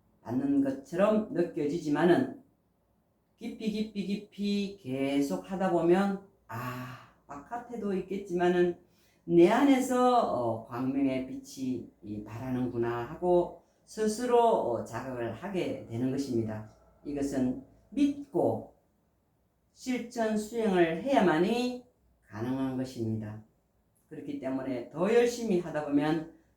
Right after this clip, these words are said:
자신의, 에, 불성의 광명이 빛을 발하는 것이 내 안에 불성이 바깥으로 퍼져나온다는 것을 스스로 알게 되고, 내 안에 불성이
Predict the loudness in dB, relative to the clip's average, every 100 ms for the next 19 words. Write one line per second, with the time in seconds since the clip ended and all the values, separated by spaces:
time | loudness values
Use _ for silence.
0 | _ -6 -4 -4 -2 0 0 -2 -6 -10
1 | -10 -12 -14 -8 -8 -8 -4 -2 -2 -4
2 | -2 2 4 4 0 -6 -16 _ _ _
3 | -12 -12 -8 -4 -4 -4 -8 -2 -2 -2
4 | -6 -6 2 6 8 6 2 -2 -12 _
5 | _ -14 -8 -2 -2 -2 -6 -10 _ -10
6 | -2 0 2 2 4 2 -2 -10 -8 -4
7 | 0 2 2 2 4 4 4 2 4 4
8 | 0 -10 _ -10 -6 -2 4 4 4 -2
9 | -12 -8 -6 -4 -4 -4 -6 -4 -6 -6
10 | -12 _ _ _ _ -10 -4 -2 -2 -4
11 | -6 -10 -10 -4 0 0 -2